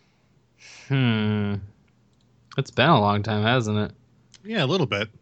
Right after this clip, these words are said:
Speaker 1: Um, hmm. What about you, Sarah? Anything new? You're working a lot.
Speaker 2: Yeah, I am working a lot. <laughs>
Speaker 1: Yeah, yeah, you're, you're
Speaker 2: I
Speaker 1: doing
Speaker 2: wish,
Speaker 1: all the
Speaker 2: wish I had,
Speaker 1: things.
Speaker 2: I wish I had more time for me. Calgon,
Speaker 1: I know.
Speaker 2: take me
Speaker 1: Hey,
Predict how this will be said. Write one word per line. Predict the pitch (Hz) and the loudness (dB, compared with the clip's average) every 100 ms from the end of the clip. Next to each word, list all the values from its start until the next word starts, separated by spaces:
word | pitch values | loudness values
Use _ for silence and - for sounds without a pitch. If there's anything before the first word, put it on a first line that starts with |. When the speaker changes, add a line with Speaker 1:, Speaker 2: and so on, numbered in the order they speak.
| _ _ _ _ - | _ _ _ _ -6
Speaker 1:
Um, | 107 104 104 104 104 107 107 107 104 104 101 101 - _ - | 0 2 2 4 4 4 4 2 0 0 -2 -6 -16 _ 0
hmm. | 117 104 | 2 4
What | 104 131 | 6 8
about | 143 135 | 8 6
you, | |
Sarah? | 113 110 110 | 4 4 4
Anything | 117 120 123 123 | 4 2 2 4
new? | 127 127 127 - - - - | 6 6 4 0 -20 -20 2
You're | 131 | 6
working | 117 131 113 101 | 8 6 4 0
a | 101 | 4
lot. | 101 104 - - _ _ _ 156 | 4 4 0 -10 _ _ _ -6
Speaker 2:
Yeah, | 202 147 | 0 2
I | |
am | 151 147 | 4 2
working | 113 104 | 0 -2
a | 101 | -4
lot. | 101 98 104 101 | -4 0 0 0
<laughs> | - - 107 | -4 -6 6
Speaker 1:
Yeah, | 175 101 101 - | 6 6 -2 -8
yeah, | 107 | -2
you're, | 107 117 | 0 0
you're | 104 135 | 2 4
Speaker 2:
I | |
Speaker 1:
doing | 147 | 6
Speaker 2:
wish, | 107 | 6
Speaker 1:
all | 120 | 6
the | 175 | 4
Speaker 2:
wish | 202 | 4
I | 208 | 4
had, | 180 | 2
Speaker 1:
things. | - - | 0 -6
Speaker 2:
I | 156 | -2
wish | 214 - | -2 -2
I | 180 | -4
had | 160 135 | -4 -6
more | 139 135 | -6 -6
time | - 131 127 | -6 -6 -6
for | 107 | -10
me. | 101 101 104 95 90 _ _ _ _ _ _ | -14 -14 -14 -14 -18 _ _ _ _ _ _
Calgon, | - 185 175 143 | 0 2 4 4
Speaker 1:
I | 170 | 4
know. | 160 123 | 4 4
Speaker 2:
take | 107 175 | 2 0
me | |
Speaker 1:
Hey, | 170 | -2